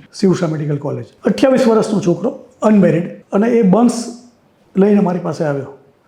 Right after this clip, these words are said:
એના પેરેન્ટ્સ અને લોઅર મિડલ ક્લાસ, આમ જોઈને જ ખબર પડી જાય કે આર્થિક બહુ સક્ષમ નહીં હોય, પણ ખાસું એવું બન્સ હતું. એટલે મેં એને જોયો, એટલે મેં એમને સલાહ આપી. મેં કીધું, "ભાઈ, અહીંયા આની ટ્રીટમેન્ટ કરવી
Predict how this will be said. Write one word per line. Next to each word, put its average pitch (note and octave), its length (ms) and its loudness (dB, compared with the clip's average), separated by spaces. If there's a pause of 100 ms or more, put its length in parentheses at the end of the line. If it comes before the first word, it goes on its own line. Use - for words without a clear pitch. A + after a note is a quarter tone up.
(200)
એના F#3 180 -2
પેરેન્ટ્સ F#3 460 -2
અને A3+ 280 -4
લોઅર B3+ 480 0
મિડલ G#3 300 2
ક્લાસ, E3 280 -6
આમ G3 220 -8
જોઈને A#3 300 -2
જ - 80 -12
ખબર A3+ 200 -6
પડી G3+ 160 -4
જાય F#3 160 -4
કે F#3 220 -10 (260)
આર્થિક F#3 320 -2
બહુ G3 140 -2
સક્ષમ G#3 340 -8
નહીં G3+ 160 -6
હોય, D3+ 80 -6
પણ G#3 160 -6
ખાસું C4 340 -4
એવું G#3 140 0
બન્સ D#3+ 280 -6
હતું. - 180 -20 (280)
એટલે - 180 -6
મેં A#3+ 100 2
એને B3 120 0
જોયો, G#3+ 560 0 (760)
એટલે C#4+ 160 -8
મેં C4 140 -2
એમને A#3+ 180 0
સલાહ A3+ 280 2
આપી. A#3 200 -2
મેં G#3+ 140 -6
કીધું, A3+ 200 -4
"ભાઈ, A#3+ 140 -2
અહીંયા G#3 260 2
આની A#3 280 0
ટ્રીટમેન્ટ A3+ 420 -8
કરવી A3 320 -4